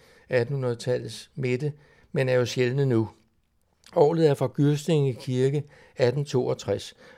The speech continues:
Og nu, øh, kan jeg lige prøve at vise, hvordan man træder. Man træder altså ned på den ene pedal, og den begynder så at gå op, fordi vinden jo forsvinder efterhånden, specielt når man spiller.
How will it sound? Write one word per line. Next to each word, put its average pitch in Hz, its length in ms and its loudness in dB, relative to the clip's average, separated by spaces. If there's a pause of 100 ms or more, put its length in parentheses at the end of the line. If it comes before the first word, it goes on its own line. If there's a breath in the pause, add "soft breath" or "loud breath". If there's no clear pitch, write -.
Og 135 80 -2
nu, 160 220 4 (640 soft breath)
øh, 135 240 2
kan 135 140 0
jeg 131 100 4
lige 165 160 2
prøve 135 680 4
at 110 60 -4 (240)
vise, 180 480 2
hvordan 131 240 4
man 127 140 2
træder. 127 420 4 (520 loud breath)
Man 139 100 -4
træder 143 400 -6
altså 123 160 -12 (180)
ned 208 260 -4 (120)
på 180 100 -6
den 147 160 -8
ene 175 200 -4
pedal, 139 360 -8
og 131 120 -12
den 170 120 -4
begynder 180 340 -4
så 165 160 0
at 147 100 2
gå 156 60 0
op, 139 240 2
fordi 139 440 -8
vinden 156 320 -4
jo 147 100 -2
forsvinder 139 580 -4
efterhånden, 123 400 -4
specielt 139 400 -4
når 175 60 0
man 135 120 -2
spiller. 139 360 0